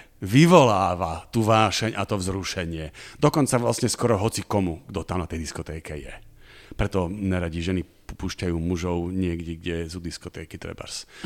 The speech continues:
Hej, lebo to je rizikové prostredie na zamieňanie si, že som stretol inú lásku svojho života za fyzické pocity, ktoré sa na diskotékach zažívajú.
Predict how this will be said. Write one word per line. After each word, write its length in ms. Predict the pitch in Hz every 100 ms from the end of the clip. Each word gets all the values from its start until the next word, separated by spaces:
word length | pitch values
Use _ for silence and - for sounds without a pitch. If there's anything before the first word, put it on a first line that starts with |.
| 139 - - -
Hej, 140 | 82
lebo 140 | 95 87
to 160 | -
je 120 | 90 90
rizikové 520 | 101 92 - 85 85
prostredie 600 | - 92 - 92 85 87
na 360 | 85 82 82 -
zamieňanie 760 | - 92 101 113 110 98 90 92
si, 300 | 85 92 90
že 180 | 87 87
som 160 | 80 98
stretol 400 | - 98 92 92
inú 460 | 107 104 92 85 80 - - -
lásku 360 | - 98 98 -
svojho 340 | 90 - 95
života 380 | 85 87 92 -
za 340 | 85 90 85 80 - - _
fyzické 480 | - - 123 123 -
pocity, 360 | 104 95 - -
ktoré 180 | 85 87
sa 120 | 82
na 80 | 90
diskotékach 560 | 95 - 82 82 - 87
zažívajú. 600 | 95 95 107 113 120